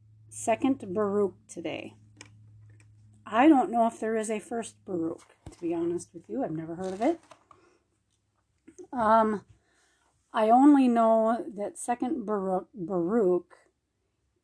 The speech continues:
is an apocalyptic book, and where my focus is the coming kingdom of Jesus Christ on earth, that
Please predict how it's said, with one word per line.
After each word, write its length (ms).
is 540
an 140
apocalyptic 920
book, 240
and 640
where 540
my 320
focus 800
is 300
the 80
coming 400
kingdom 360
of 160
Jesus 400
Christ 400
on 160
earth, 540
that 480